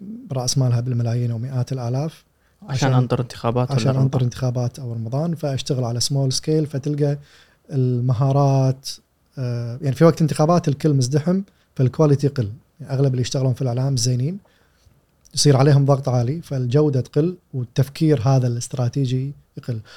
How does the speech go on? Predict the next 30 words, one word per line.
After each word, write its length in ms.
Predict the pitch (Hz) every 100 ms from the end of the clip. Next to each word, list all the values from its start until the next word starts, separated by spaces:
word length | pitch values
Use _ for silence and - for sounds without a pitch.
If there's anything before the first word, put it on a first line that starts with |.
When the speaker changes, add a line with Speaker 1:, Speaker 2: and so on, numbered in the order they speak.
| -
Speaker 1:
وعادة 480 | 143 135 165 165 160
المرشحين، 600 | 143 135 131 - 131 147
من 140 | 120 113
المفترض 480 | 151 - 165 139
أن 100 | 123
المرشح 440 | 113 120 147 - 123
يتعاقد 460 | 123 135 139 127
وياهم 320 | 131 117 131 120
على 160 | 123
مدى 180 | 123 117
سنة 220 | - 127
سنتين، 360 | 110 120 127 120 _ _ _ _ _
هو 140 | 147 151
يبي 200 | 139 139
منه 400 | 139 131 120 113
شغل 340 | - 131 120
حق 180 | 131 131
أربع 220 | 127 120
أسابيع 400 | 110 135 131 156
وبعدين 320 | 143 127 123 117
يخليه 380 | - 123 139
ويرجع 300 | 131 123 127
له 100 | 120
بعد 200 | 117 110
ثلاث 260 | - 120 123
أربع 200 | 120 117
سنين 300 | - 135 156 - _ _ _ _ 131
على 60 |
الانتخابات 500 | 123 120 127 117 117
الجاية. 360 | 131 117 151